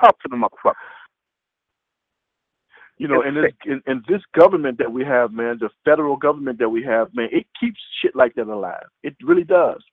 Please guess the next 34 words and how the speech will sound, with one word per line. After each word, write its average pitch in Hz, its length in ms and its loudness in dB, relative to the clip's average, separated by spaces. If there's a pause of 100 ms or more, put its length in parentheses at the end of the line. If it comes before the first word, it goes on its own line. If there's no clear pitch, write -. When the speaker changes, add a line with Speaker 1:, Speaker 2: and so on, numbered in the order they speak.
(460)
Speaker 2:
I 135 120 -2
was 135 100 -6
reading 170 140 -6
this 147 140 -4
article 156 380 2
in 151 120 -8
the 143 100 -10 (120)
Tribune, 143 460 -4
um, 107 480 -6
this 127 120 -10 (100)
past 127 280 0
Sunday, 113 240 -8
man, 110 240 -6
about 107 320 -2
redlining 113 680 -4
for, 101 340 -6
uh, - 20 -12 (160)
black 123 180 2 (100)
communities 147 560 -12
back 127 220 -2
in 120 60 -12
the 113 100 -12 (100)
fifties 131 300 -14
and 120 100 -20
sixties. 147 320 -14 (540)
They 160 120 2
had 185 100 4
a 131 60 2
great 160 260 0
mi-, 135 280 2
migration 127 800 -2
in 113 100 -12
the 104 180 -6
late 135 240 -4